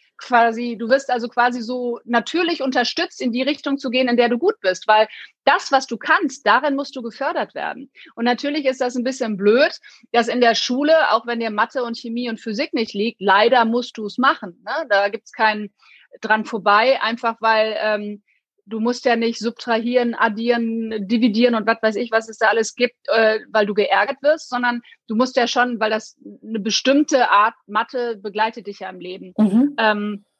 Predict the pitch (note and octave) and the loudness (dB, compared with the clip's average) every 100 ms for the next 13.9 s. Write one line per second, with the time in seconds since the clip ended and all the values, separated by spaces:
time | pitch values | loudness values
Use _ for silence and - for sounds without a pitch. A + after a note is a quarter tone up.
0 | _ _ _ C#4 B3 B3 B3 C#4+ C#4+ B3+ | _ _ _ 2 2 2 2 0 0 -4
1 | G#3 D4 D4+ A#3+ A#3 A#3 B3+ A#3+ - D4 | -2 0 -2 0 0 0 -2 -2 0 0
2 | D4+ A#3 - B3 D4 D4+ B3+ F#3+ G#3 G3+ | 0 -2 -4 0 0 2 -2 -4 -4 -4
3 | - C#4+ D4 A#3+ A#3+ G#3 G3+ G#3 - B3+ | -2 2 2 2 0 2 0 -4 -6 -4
4 | C#4+ A#3 G3+ C4 C4+ A3 A3 C4+ C4+ A#3+ | -2 0 -2 -2 -2 -2 0 0 2 0
5 | - C4 - G#3 A3+ C4+ C#4 C#3 F3+ C4 | -2 -10 -10 -8 0 0 0 0 0 0
6 | - - - _ _ A3+ A3+ A#3 - A3 | -4 -20 -20 _ _ 2 2 0 4 4
7 | A3 A3 A3 G#3+ A3 C#4+ C4 A3+ A#3 D4 | 2 0 -4 -2 0 2 2 2 2 2
8 | C4 A#3 D4 - A3+ - D4 B3+ - C#3 | 0 -2 -4 -6 -4 -2 0 -2 -4 -10
9 | - - G3+ C#4 G3 G3 G#3+ G#3+ E3+ G#3 | -12 -12 -8 -2 -2 2 2 0 -2 -6
10 | G3 G#3+ F#3 F#3+ - - C4 B3 A#3+ A#3+ | -4 -2 0 2 0 -2 0 0 0 0
11 | G#3 G3+ F#3+ G3+ C4 A#3 - - F#3 F#3+ | 0 -2 -2 2 2 2 0 -6 -2 -2
12 | - G#3+ C#4 C4+ - F3+ F#3 F#3+ G3 - | 0 -2 -2 -2 -2 -2 0 -2 -2 0
13 | F#3+ F#3+ G3 G3 G3 - F#3+ F#3 | 0 0 -4 -6 -6 -2 2 2